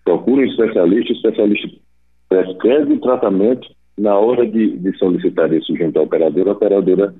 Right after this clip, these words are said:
diz, "Não, eu só vou até aqui, eu só pago isso aqui, eu não vou atender, eu só vou até esse limite, eu só vou até esse número de sessões"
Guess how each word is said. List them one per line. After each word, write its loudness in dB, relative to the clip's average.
diz, 0
"Não, -2
eu -2
só 0
vou 0
até -2
aqui, -4
eu -4
só -2
pago -2
isso -2
aqui, -2
eu 2
não 0
vou 2
atender, 0
eu 0
só 0
vou 0
até 0
esse -2
limite, -6
eu -8
só -4
vou 2
até 0
esse -4
número -2
de -14
sessões" -2